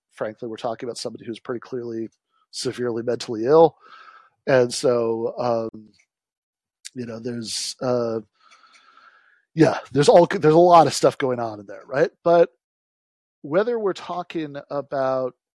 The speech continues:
whatever the ideology of any particular mass shooter,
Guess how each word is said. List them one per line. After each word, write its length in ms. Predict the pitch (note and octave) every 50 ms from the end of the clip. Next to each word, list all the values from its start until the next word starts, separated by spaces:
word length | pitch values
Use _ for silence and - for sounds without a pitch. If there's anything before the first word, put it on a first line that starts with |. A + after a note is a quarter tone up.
| _ _ _ _
whatever 540 | A#2 A2+ D3+ D#3 F3 G3 G#3 F#3 F#3 F3+ D#3+
the 160 | C#3+ D3 C#3
ideology 640 | C#3 C#3 C3+ C3+ B2+ B2 C3+ C#3+ C#3 B2 - A#2+ A2+
of 80 | A2
any 120 | A#2+ A#2 A#2+
particular 540 | - - B2+ - C3+ A#2+ - C3 A#2+ A#2 A2+
mass 240 | A2+ A2+ A#2 A2
shooter, 640 | - - - - B3+ G#3+ D3+ B2 G#2+ G#2+ G#2+ A2 -